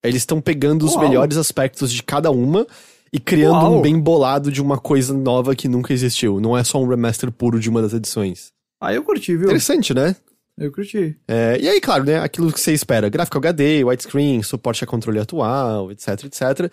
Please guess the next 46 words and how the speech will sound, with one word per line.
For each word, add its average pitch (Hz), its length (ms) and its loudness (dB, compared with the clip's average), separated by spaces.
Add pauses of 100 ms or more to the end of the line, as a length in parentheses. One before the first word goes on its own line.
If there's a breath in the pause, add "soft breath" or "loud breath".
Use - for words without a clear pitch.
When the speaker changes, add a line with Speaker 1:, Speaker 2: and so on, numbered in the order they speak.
Speaker 2:
Uhum. 147 360 -8
Speaker 1:
Não 277 80 -2
tem 269 160 -2
data 226 160 2
de 196 80 0
lançamento 202 480 2
ainda. 214 500 0
Por 311 140 2
enquanto 214 320 2
tá 196 100 -2
só 190 140 -2
confirmado 175 420 -2
pra 180 160 -2
P 214 140 2
C, 196 320 2
mas 180 280 0
eu 170 120 4
acho 165 160 0
que 170 80 0
é - 20 0
só 156 300 2
porque 127 680 2 (160)
foi 147 120 2
um 139 40 4
momento 135 320 2
de 127 80 0
anúncio. 107 460 -2
Depois 110 460 -2
ele 110 100 0
deve 101 400 -2
ser - 140 -6
anunciado 104 420 -2
Speaker 2:
Deve 160 160 0
Speaker 1:
pra 104 80 -2
Speaker 2:
ser 110 120 -2
Speaker 1:
plata-, 107 200 -4
Speaker 2:
outras 101 60 -4
coisas, 127 180 -14
Speaker 1:
pra 92 240 -4
Speaker 2:
é. - 20 -14
Speaker 1:
consoles 95 420 -4
e - 40 -20
tudo 95 120 -8
Speaker 2:
Sem 156 100 -4
Speaker 1:
mais. 139 80 -6
Speaker 2:
dúvida. 123 260 -10